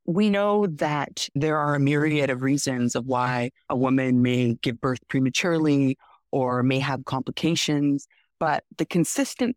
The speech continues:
thing that continues to happen, the consistent stories that we're hearing from Black women is that they're not being listened to, that their pain is being ignored. And when you look at the history, when you think about Black women on plantations, having to give birth,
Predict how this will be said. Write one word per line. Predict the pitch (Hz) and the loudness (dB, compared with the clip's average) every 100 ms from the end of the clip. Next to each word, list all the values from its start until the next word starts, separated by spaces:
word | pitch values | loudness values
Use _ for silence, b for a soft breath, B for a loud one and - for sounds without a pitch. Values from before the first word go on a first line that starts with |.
| - | -2
thing | 202 170 143 | 0 2 0
that | 135 | 0
continues | - 151 - 190 190 185 | -2 -4 0 0 0 0
to | 165 | -4
happen, | 151 156 156 131 | -4 -4 -2 0
the | 131 | -2
consistent | - 135 - 240 - - | -2 -4 -4 -4 -6 -6
stories | - - 170 160 135 | -4 0 0 2 0
that | - - | -4 -4
we're | 151 143 | -4 -2
hearing | 156 175 196 180 - | -2 0 0 0 -2
from | 147 | -4
Black | 143 135 131 | -2 -2 -2
women | 160 185 135 117 B B B | 0 0 -2 -8 B B B
is | 170 - | -6 -2
that | 165 - | -4 -2
they're | 160 | 0
not | 160 160 170 - | 0 0 -2 -4
being | - 160 151 | -2 0 0
listened | 135 147 - - 147 | 0 -2 -2 0 -2
to, | - 123 - - B B B | -2 -4 -6 -12 B B B
that | 160 | -2
their | - 156 | -2 -4
pain | - 190 202 | -2 0 2
is | 190 170 | 2 0
being | - 156 156 | 0 0 0
ignored. | - 131 135 143 - - _ b b | -2 -2 0 -2 -4 -12 _ b b
And | 185 | 2
when | 175 185 | 2 2
you | 185 | 2
look | 165 226 262 - | 4 2 0 -4
at | - - | -8 -6
the | 156 - | -6 -2
history, | 392 - - 151 107 - _ _ _ _ | -2 -2 -4 -4 -6 -10 _ _ _ _
when | - 208 | 0 0
you | |
think | 208 - 359 | 0 -2 -2
about | 302 196 165 156 | -2 -2 -2 -4
Black | - 170 | -4 -4
women | - 220 190 147 | 0 2 2 0
on | 170 196 | 0 -2
plantations, | - 156 151 - 262 - - - - - _ _ - | -2 -4 -4 -2 -2 -2 -6 -6 -12 -20 _ _ -6
having | 196 202 | -2 0
to | - | 0
give | 143 185 165 | 0 -2 0
birth, | 147 180 156 | -2 -2 -2